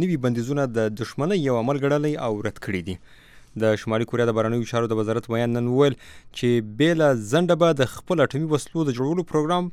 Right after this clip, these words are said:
ته دوام ورکړي. د ملګرو ملتونو د امنیت شورا د جمعې په ورځ د شمالي کوریا خلاف نوي بندیزونه ولګول. ملګري ملتونه په شمالي کوریا نوي بندیزونه د دې لپاره لګوي چې د نړیوالو د غوښتنو خلاف د دغه هیواد د میزایلو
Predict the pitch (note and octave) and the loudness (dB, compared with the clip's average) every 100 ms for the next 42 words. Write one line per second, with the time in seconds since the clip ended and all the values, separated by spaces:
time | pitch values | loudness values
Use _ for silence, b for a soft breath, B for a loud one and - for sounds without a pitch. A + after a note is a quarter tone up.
0 | - F#3 F3 C3 A2+ G2+ F#2+ - A#2 G2+ | -4 0 0 2 2 2 0 -4 -4 -6
1 | b b b b - G#2+ A2+ A2+ A#2 A2+ | b b b b -8 0 2 4 2 2
2 | B2+ B2 A#2 C3 B2 A#2+ B2+ A#2+ B2+ B2 | 2 2 0 0 0 2 0 -2 0 0
3 | A#2 G#2+ C3+ C3+ C3 C3+ B2 - A#2 B2 | 0 0 0 0 0 0 0 -4 -2 -2
4 | - B2+ B2 - B2 B2 B2 C3 A2 A2 | -2 -2 -2 0 0 0 0 0 0 -2
5 | G#2 A#2+ F2+ F2 F2 F#2 F2+ b b b | 0 0 0 -4 -4 -4 -4 b b b
6 | b b A#2 G#2+ A2+ A2+ A2+ B2 A#2+ A2+ | b b -4 0 0 2 0 -2 -2 -2
7 | A#2 A2+ A2 A#2+ A#2 A#2 A2 A2 G#2+ A#2+ | -2 -4 -2 0 0 0 0 -2 -2 -2
8 | A2+ A2 A#2+ A#2 - A#2 A2 G#2+ B2+ D#3 | -2 -4 -6 -6 -2 -2 0 -2 -2 -2
9 | D3 B2+ A#2 A2 A#2 B2 D3 D#3 D#3+ D3+ | -2 -2 0 0 0 2 2 2 0 -2
10 | C#3 B2 A#2+ A#2 G#2+ A#2+ - A#3 - F3 | 0 2 2 0 -2 -8 -4 -2 0 2
11 | F3+ E3 D#3 D3+ D3+ E3 D#3+ D3+ D#3+ D#3 | 0 0 0 -2 0 0 0 2 2 2
12 | C3+ C3 C#3 D3+ | 0 0 0 0